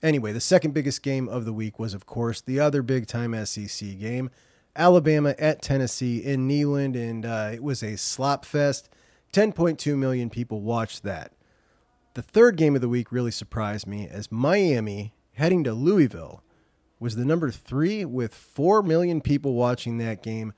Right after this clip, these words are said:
which was more than Indiana, Nebraska, and more than Michigan, Illinois.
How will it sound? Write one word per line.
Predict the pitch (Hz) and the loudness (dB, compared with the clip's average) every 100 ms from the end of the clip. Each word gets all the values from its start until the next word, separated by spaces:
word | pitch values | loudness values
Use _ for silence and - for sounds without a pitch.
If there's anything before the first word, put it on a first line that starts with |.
| _ _ _ - | _ _ _ -10
which | 123 127 | -8 -8
was | 117 | -6
more | 127 131 | -2 -2
than | 123 | -2
Indiana, | 107 127 117 120 107 | -2 -2 -2 -2 -2
Nebraska, | 98 113 156 170 - 170 151 - _ _ _ - | -2 4 4 4 2 -2 -2 -4 _ _ _ -2
and | 196 220 | 2 4
more | 190 190 | 4 4
than | 151 139 | 4 4
Michigan, | 143 127 127 120 | 4 2 0 0
Illinois. | 113 101 85 - | 0 -2 -8 -12